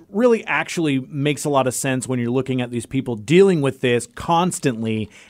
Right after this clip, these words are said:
And then even now with today and with what's going on today,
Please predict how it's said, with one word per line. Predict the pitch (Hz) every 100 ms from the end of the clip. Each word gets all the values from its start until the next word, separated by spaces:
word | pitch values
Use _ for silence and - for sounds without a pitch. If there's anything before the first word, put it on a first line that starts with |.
| -
And | 135
then | 127 135
even | 170 165 151
now | 139 135 127
with | 127 123 -
today | 135 123 139 135
and | 120
with | 123 -
what's | 123
going | - 123 123
on | 120 120
today, | 113 113 120 123 147